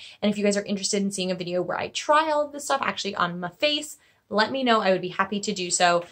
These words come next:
This also is not all of the stuff that I got from ColourPop. The reason I'm not gonna show it all to you is because some of it is for you guys and you will see it when I do my giveaway video.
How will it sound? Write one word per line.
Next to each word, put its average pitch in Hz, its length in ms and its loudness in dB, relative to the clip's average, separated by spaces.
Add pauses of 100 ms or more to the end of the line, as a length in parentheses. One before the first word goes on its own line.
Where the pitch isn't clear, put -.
(120)
This 208 320 4
also 294 720 4
is 175 180 -8
not 180 400 6
all 233 220 6
of 220 80 -4
the 226 80 -8
stuff 208 240 2
that 202 100 2
I 196 80 4
got 185 240 0
from 190 160 -4
ColourPop. 180 640 0
The 180 100 -10
reason 208 300 -2
I'm 226 40 0
not 220 160 2
gonna 240 140 -6
show 240 280 0
it 233 40 2
all 196 240 0
to 196 160 -10
you 180 260 0
is - 120 -14
because 180 200 -8
some 180 200 -2
of 180 100 -4
it 190 80 -2
is 190 100 -4
for 220 120 -6
you 185 180 -4
guys 175 480 -2
and 180 380 -4
you 170 100 -10
will 165 140 -8
see 202 260 -4
it 202 200 -2
when 180 200 -2
I 185 120 0
do 180 100 -8
my 175 120 -4
giveaway 208 400 2
video. 202 360 6